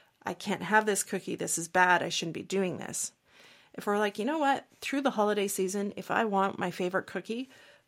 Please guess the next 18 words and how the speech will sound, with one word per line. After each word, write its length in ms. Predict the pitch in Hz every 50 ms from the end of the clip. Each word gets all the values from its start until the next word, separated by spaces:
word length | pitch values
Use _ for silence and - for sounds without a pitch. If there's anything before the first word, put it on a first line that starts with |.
| _ -
I 140 | - 185 185
can 140 | - 202
have, 440 | 185 175 202 233 233 220 196 - - - _ _ _ _ -
I'm 120 | - 202
gonna 160 | 208 233 247
have 160 | 240 262 269 254
one 140 | 208 180
every 200 | 160 - - 220
day. 280 | 226 233 202 156 - - _ _ _ _ _ _ _ _ _ _ _ _ _ _ -
It's 160 | 185 - -
going 200 | - 185 185 196
to 60 | 202
be 200 | 196 202 190 - _ -
on 220 | 190 202 226 254
my 140 | 262 262 254
food 280 | 247 - 190 180 175 175
plan 460 | - - 185 180 180 180 175 175 175 - _ - - - _ _ _ _ _ _ _ _ _ _ -
that 340 | 175 - 170 165 - -